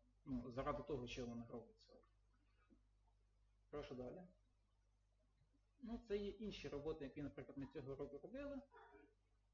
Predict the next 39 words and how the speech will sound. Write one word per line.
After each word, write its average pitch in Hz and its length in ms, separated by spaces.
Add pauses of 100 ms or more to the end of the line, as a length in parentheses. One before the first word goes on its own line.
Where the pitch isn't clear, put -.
(140)
Оце, 170 220
наприклад, 165 420
за 143 80
один 127 260
день 170 220
робилося, 151 540
то 175 340
ще - 180
є 139 100
оптичним 151 440
приладом, 143 400
ще 135 160
раніше 156 340
міра 139 320
була 127 300
перезйомка. 131 600
Тобто - 280 (800)
воно 160 340
є 170 380
чим 185 240
інформативно. 123 760 (1120)
Тому, 147 240
ну, 180 240
от, 147 120
тому 147 220
що, - 140
наприклад, 147 300
можна 143 220
розмальовувати 135 580
різними 131 320
кольорами, 214 420
все, 175 200
я 214 100
надаю 160 260
перевагу 143 340
горизонталі, 127 520
вони 143 180
дають 165 280
зріз. 131 400